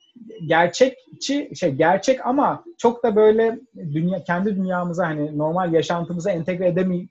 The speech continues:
e, edebileceğimiz şeyler değildi, haberler değildi. Ama şimdi ben evimde üç boyutlu yazıcı kullanarak işte bardak altını da üretiyorum. İşte ne bileyim, e, kırılan bir ko-, kapı kolumu da onarabiliyorum. Ne bileyim işte sağlık çalışanı için bir maske de üretebiliyorum. Bla bla bla. Yani hani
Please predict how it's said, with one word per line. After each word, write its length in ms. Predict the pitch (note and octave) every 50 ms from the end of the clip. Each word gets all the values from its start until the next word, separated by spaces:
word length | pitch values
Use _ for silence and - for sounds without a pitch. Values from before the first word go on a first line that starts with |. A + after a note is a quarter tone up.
| -
e, 60 | - F3
edebileceğimiz 840 | F#3 - - E3+ D3+ F3+ F3 F3 F3 F3 D#3 F3 F3+ F3+ F3+ F#3 F3
şeyler 460 | - E3+ E3 E3 E3+ E3+ F3 E3+ E3
değildi, 380 | E3 E3 D#3+ C#3 A#2 G#2+ A2 - _
haberler 540 | - C3+ C#3 D3 D3 D3 D#3 D#3+ D#3 D3+ D3
değildi. 440 | D#3 D3+ C#3 A#2 A2 B2+ G#3 C4 - _ _ _ _ _ _ _ -
Ama 180 | E3+ E3+ G3
şimdi 300 | F#3+ - - G#3 F#3+ F#3
ben 140 | F#3+ G3 G3
evimde 380 | G#3+ G#3 F#3 E3 C#3+ D3 F3+ G#3
üç 200 | G#3 - - -
boyutlu 220 | F3 E3+ - F#3
yazıcı 240 | F#3 F#3 E3+ E3+ F#3+
kullanarak 480 | - - F#3+ D3 C3 C3+ E3+ G#3 G#3 E3+
işte 260 | - - F#3+ F#3+ F3
bardak 340 | F3+ F3 F3 E3+ F3+ F3 -
altını 400 | E3 D#3 D#3 - F3 F3 E3 D3
da 40 |
üretiyorum. 560 | C3 A#2 A2+ - _ A#2+ B2 D3 F3 F#3 F#3 -
İşte 360 | - - - - E3+ E3 E3 E3
ne 100 | E3 D#3
bileyim, 240 | D3+ D#3 D#3 E3 B3+ -
e, 160 | D3+ D3 D3
kırılan 520 | - - - E3+ E3 E3 F3 F3 E3+ E3+ D#3+
bir 160 | E3 E3+ E3+
ko-, 280 | - _ - F3+ F3+ _ _
kapı 240 | _ - E3+ - F3
kolumu 360 | - - E3+ D#3 D#3 E3 E3+
da 180 | D#3+ D#3 C#3 B2+ - _ _ - _ _
onarabiliyorum. 840 | - C#3+ C#3 C#3 C3 B2+ A#2 A2 A#2 A2+ A2+ G#2+ A#2 C3 F3 G#3 A3 G3+ _ _ _ _ _ _ _ -
Ne 120 | E3+ F3
bileyim 180 | D#3+ D#3+ D#3+ E3
işte 160 | - - F3+
sağlık 320 | - - F3 F3 F3+ F3 -
çalışanı 420 | - F3+ E3+ E3 - F3+ F3 F3
için 280 | E3+ - - F3+ E3+ E3
bir 80 | E3
maske 400 | E3 D#3+ D#3+ D#3+ - - F3 D#3+
de 40 | D3+
üretebiliyorum. 640 | C#3+ B2 A#2 - - G#2+ G#2+ A#2 B2+ E3 G3+ A3+ G#3
Bla 220 | F3 D#3 D3 C#3 C3+
bla 220 | C#3+ F#3 G#3+ G3
bla. 160 | D#3+ B2 A2
Yani 300 | A2 C3 C3 B2+ C3+ C#3
hani 260 | C#3+ D3 D3 C#3+ C#3+